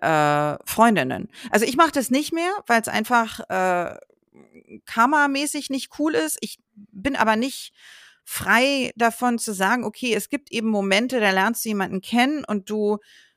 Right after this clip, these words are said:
verstehst dich mit dem gut und merkst, du hast vor Jahren 'ne falsche Entscheidung getroffen. Das ist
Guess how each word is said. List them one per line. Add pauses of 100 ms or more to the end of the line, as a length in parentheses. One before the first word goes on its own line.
(140)
verstehst
dich
mit
dem
gut
und
merkst, (240)
du
hast
vor
Jahren (160)
'ne
falsche
Entscheidung
getroffen. (280)
Das
ist